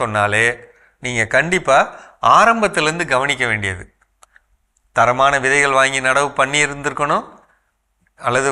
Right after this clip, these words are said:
நடவு பண்ண போறவங்க தரமான விதை வாங்கி பண்ணுங்க. அந்தந்த பகுதிக்கு ஏற்ற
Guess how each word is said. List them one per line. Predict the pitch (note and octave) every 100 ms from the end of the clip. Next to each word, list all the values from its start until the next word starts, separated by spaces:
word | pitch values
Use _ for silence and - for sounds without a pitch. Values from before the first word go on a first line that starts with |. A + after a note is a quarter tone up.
| B2
நடவு | A#2 C3 D#3+
பண்ண | - C3 D#3+
போறவங்க | D#3 D3+ D3 F#3+ G#3+
தரமான | B2+ B2+ C3+ C3+
விதை | A#2+ C3+
வாங்கி | C3 B2+ B2
பண்ணுங்க. | A#2 B2 C3+ G3 - - - -
அந்தந்த | A2+ F3 G#3 G#3+ G3+ G#3 A3 -
பகுதிக்கு | - D3+ F#3 F#3+ E3
ஏற்ற | D3 D3 F#3+